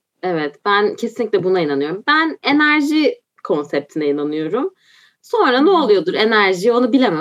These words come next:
Speaker 1: ama hani böyle daha şey, derinlemesine düşünce. Çünkü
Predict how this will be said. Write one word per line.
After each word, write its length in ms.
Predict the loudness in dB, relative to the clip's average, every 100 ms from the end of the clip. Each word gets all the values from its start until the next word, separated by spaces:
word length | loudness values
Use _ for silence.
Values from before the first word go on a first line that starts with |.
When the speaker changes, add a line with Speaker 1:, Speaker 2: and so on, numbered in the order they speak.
| 0
Speaker 1:
ama 180 | 0 0
hani 500 | 0 0 0 0 0 -2 _ _ _ -20 -16 -8
böyle 400 | -4 -2 -2 -2 0
daha 240 | 2 2
şey, 320 | 0 0 0
derinlemesine 680 | 2 2 0 -2 -2 -2 -4
düşünce. 340 | -4 -4 -4
Çünkü 320 | -4 -6 0